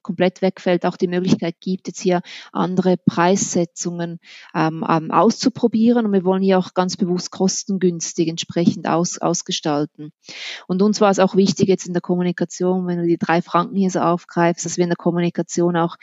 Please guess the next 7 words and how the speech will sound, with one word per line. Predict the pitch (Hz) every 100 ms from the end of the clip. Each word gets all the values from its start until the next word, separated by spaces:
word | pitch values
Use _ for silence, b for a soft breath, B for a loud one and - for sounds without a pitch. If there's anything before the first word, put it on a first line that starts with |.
| B B -
sehr | 196 175
transparent | - 170 - 170 170 175
kommunizieren, | - 170 170 - 170 165
was | 160 170 -
es | 170
den | - 170
Kunden, | - 175 - 165